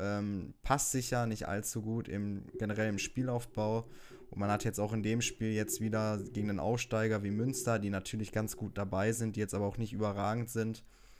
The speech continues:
hat man sich jetzt nicht so viele Chancen erspielt insgesamt. Da war noch die von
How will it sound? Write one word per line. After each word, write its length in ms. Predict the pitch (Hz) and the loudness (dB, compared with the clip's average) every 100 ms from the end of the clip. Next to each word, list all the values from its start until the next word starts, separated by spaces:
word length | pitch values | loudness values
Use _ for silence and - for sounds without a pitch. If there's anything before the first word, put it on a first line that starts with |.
| - - - | -20 -16 -8
hat 140 | - | -2
man 140 | 113 | 0
sich 160 | 107 117 | 0 0
jetzt 200 | 113 - | 0 2
nicht 160 | 120 110 | 0 0
so 120 | 127 | 0
viele 360 | - 123 113 | 0 0 0
Chancen 500 | - - 120 139 127 | 0 2 4 4 2
erspielt 420 | 104 107 - 120 110 | 2 2 2 0 0
insgesamt. 540 | 113 - 104 101 104 | 0 -2 0 0 2
Da 100 | 98 | 0
war 140 | 101 | 2
noch 160 | 107 101 | 0 -2
die 220 | - 110 | -2 -4
von 480 | - 104 98 101 | -2 -2 0 -2